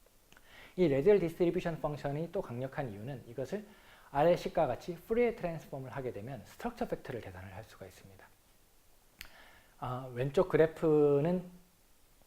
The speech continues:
좀 전 슬라이드에서 설명을 드린 텔레킬릭 고분자라고 하는 그런 특별한 고분자의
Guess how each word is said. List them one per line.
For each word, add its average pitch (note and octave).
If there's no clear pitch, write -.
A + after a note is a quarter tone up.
좀 E3+
전 F3
슬라이드에서 E3+
설명을 D#3
드린 A#2
텔레킬릭 G#3
고분자라고 B2
하는 G#2
그런 A#2+
특별한 G3+
고분자의 B2